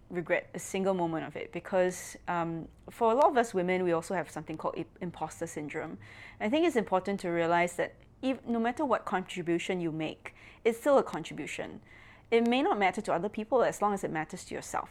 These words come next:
right? So you make that decision to do something, to, to click submit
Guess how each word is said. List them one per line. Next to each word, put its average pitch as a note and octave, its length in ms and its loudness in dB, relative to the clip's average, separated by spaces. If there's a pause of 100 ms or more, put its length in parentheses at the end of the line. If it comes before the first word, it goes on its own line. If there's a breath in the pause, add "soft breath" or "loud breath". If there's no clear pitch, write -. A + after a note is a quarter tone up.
right? - 160 -8
So G3 100 -8
you F#3 140 -2
make G#3+ 400 0
that D#3+ 180 2
decision E3+ 500 -4
to - 120 -10
do F#3 220 -4
something, E3 400 -6
to, E3 160 -6 (160)
to E3+ 120 -4 (140)
click - 240 0
submit - 640 -2